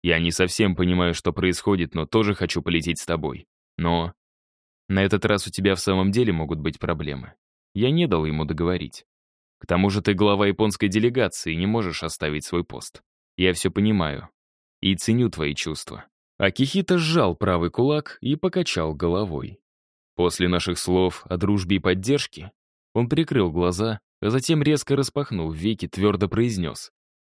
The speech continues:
«Клянусь, если кому-то из вас в будущем потребуется помощь, я не стану колебаться». «Твои слова много значат для меня»,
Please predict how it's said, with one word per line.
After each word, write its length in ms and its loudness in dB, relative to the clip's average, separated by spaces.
«Клянусь, 400 2
если 240 -2
кому-то 320 2
из 140 0
вас 220 2
в 60 0
будущем 440 2
потребуется 640 0
помощь, 480 -2
я 200 4
не 100 4
стану 340 0
колебаться». 680 -2
«Твои 220 2
слова 340 2
много 300 2
значат 360 -6
для 140 -6
меня», 360 -8